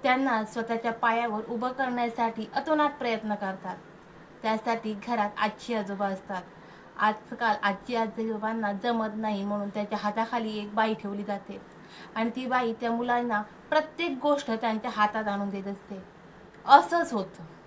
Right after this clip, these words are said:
शंभर टक्क्यामध्ये सत्तर टक्के घरात आजकाल हीच परिस्थिती आहे. दहा टक्के मुलं ही डे केअरला असतात आणि वीस टक्के मुलं ही आपल्या आईसोबत.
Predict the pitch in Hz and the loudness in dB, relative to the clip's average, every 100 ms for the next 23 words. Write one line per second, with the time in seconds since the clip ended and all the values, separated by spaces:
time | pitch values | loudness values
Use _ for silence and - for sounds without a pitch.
0 | - - - 240 233 240 240 240 233 233 | -20 -10 -2 0 2 2 0 0 2 2
1 | 233 226 208 202 262 247 - 262 247 233 | 0 -2 -4 -4 -6 -6 -2 -2 -2 -6
2 | 247 226 233 208 208 233 233 - 214 - | -4 -2 2 2 4 2 0 0 -2 0
3 | 247 233 214 214 208 - 214 226 214 208 | -4 -2 -2 -2 -2 -6 -8 -4 -2 -2
4 | 208 196 - - - - - - - 214 | -6 -12 -16 -20 -20 -20 -20 -20 -14 -4
5 | 233 262 277 285 - 269 254 247 226 233 | 4 4 4 0 0 0 0 0 0 -2
6 | 214 202 - - 208 233 233 262 247 247 | -8 -10 -18 -6 2 2 2 -2 2 2
7 | 226 - 208 185 - - 208 220 214 240 | 2 0 -2 -2 -4 -4 -2 -2 -2 -4
8 | - 240 - 240 226 226 226 220 202 190 | -4 -8 -6 -4 -2 -2 -2 -4 -6 -10
9 | - - - - - - 208 226 214 - | -18 -20 -20 -20 -8 -2 0 2 0 0
10 | 220 226 240 233 | 0 2 0 -4